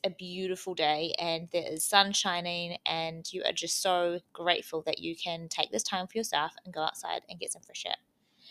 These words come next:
You might be at h-, in your home wherein it's nice and warm and it's freezing and rainy outside and you're just so grateful that you have a h-, place to call a home and some warmth around you.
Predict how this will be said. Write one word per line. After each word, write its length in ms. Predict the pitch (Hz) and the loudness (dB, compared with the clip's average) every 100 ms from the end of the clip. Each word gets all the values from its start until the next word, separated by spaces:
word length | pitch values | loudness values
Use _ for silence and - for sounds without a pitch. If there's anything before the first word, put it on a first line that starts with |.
| - - - - _ | -18 -18 -20 -20 _
You 140 | 233 220 | 2 8
might 240 | 220 220 | 6 8
be 160 | 233 - | 6 8
at 160 | - - - 226 | 8 6 -2 -2
h-, 180 | 208 - | -4 4
in 180 | 208 208 | 4 8
your 140 | 214 | 6
home 580 | 202 214 202 190 185 185 - _ | 6 6 6 6 2 -2 -6 _
wherein 220 | 190 185 185 | 0 2 4
it's 180 | 165 | 2
nice 400 | 196 185 180 196 | 4 8 8 8
and 140 | 208 185 | 2 2
warm 360 | 180 180 180 - | 4 4 2 0
and 100 | 175 | -2
it's 140 | - | -2
freezing 640 | - 190 190 185 190 185 - 170 | 0 2 2 2 0 0 -2 0
and 300 | 170 170 175 | 2 0 -4
rainy 640 | 185 180 190 180 185 180 - | -8 4 8 8 6 2 4
outside 600 | 165 - - 160 156 156 | 2 2 0 0 0 -2
and 100 | - | -2
you're 80 | 175 | -4
just 200 | 170 165 | 0 2
so 200 | 180 170 - | 2 0 -2
grateful 480 | 185 185 - 175 175 | 2 4 4 0 2
that 160 | 175 | 2
you 120 | 170 170 | 2 2
have 260 | 170 170 - - | 4 4 4 2
a 60 | |
h-, 100 | 165 - - _ | 2 0 -16 _
place 300 | - 190 - | 4 6 4
to 100 | 208 | -2
call 240 | - 180 | 0 0
a 20 | |
home 460 | 180 180 170 170 175 - - - - - | 2 0 0 -2 -6 -10 -16 -16 -10 -2
and 80 | 185 | 2
some 240 | 208 190 | 2 4
warmth 340 | 202 233 - | 6 4 2
around 380 | 160 156 160 160 | -4 -2 -2 -4
you. 140 | - | -6